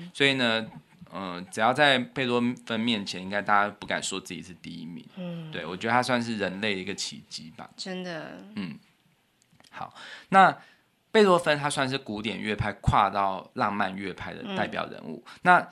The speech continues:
Speaker 1: 我现在讲的这一位，他算是浪漫派第一人，
Speaker 2: 嗯。
Speaker 1: 就是，呃，他就是真的是彻头彻尾是浪漫派。因为呢，像贝多芬的时代，他们还，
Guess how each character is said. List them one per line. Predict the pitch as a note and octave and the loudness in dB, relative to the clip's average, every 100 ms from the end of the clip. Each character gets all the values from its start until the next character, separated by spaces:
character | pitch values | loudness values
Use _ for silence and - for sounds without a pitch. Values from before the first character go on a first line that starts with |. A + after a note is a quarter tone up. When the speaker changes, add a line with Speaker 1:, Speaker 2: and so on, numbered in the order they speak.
| _ _ | _ _
Speaker 1:
我 | G#2+ | -8
现 | G#2 E3 | 2 4
在 | D#3+ | 4
讲 | A2 | 4
的 | F#2 | 0
这 | A2 | -2
一 | G#2+ | -2
位， | A2+ G#2 | 0 0
他 | B2+ | 0
算 | B2 B2 | 2 2
是 | A2+ A#2 | 2 0
浪 | A#2+ G#2 | 2 2
漫 | G#2+ G2+ | 2 0
派 | - G2+ | -2 -4
第 | - G2 | -4 -12
一 | F#2 F2+ | -12 -12
人， | E2+ - | -12 -12
Speaker 2:
嗯。 | - G3 F3 | -10 -8 -4
Speaker 1:
就 | |
是， | D3 D3 - - - | -2 -2 -6 -20 -6
呃， | G#2 F#2+ G2 - _ _ _ | -4 -2 -6 -10 _ _ _
他 | - F3 | 4 4
就 | E3+ D#3+ | 4 0
是 | D#3 B2+ F#2+ - _ - | 0 -2 -4 -10 _ -6
真 | C3+ | 0
的 | B2 G#2+ | 2 2
是 | B2+ G#2+ | 0 -4
彻 | - B2 | 0 0
头 | G2 | 0
彻 | A#2+ G#2+ | -2 -4
尾 | F2+ F2+ | -4 -4
是 | G#2 | 0
浪 | G2 | 0
漫 | G2 F#2+ | 2 -2
派。 | F#2+ G2+ | -2 -2
因 | C3 E3 | 0 2
为 | D#3 | 2
呢， | C#3 B2 A#2 - - | 2 2 0 -6 2
像 | E3+ | 2
贝 | E3 D#3 | 4 2
多 | C3 | 2
芬 | B2 A#2 | 2 0
的 | A2 | 0
时 | - | -2
代， | G2+ G#2+ | -2 0
他 | B2+ | 2
们 | B2 | 0
还， | G#2+ | 0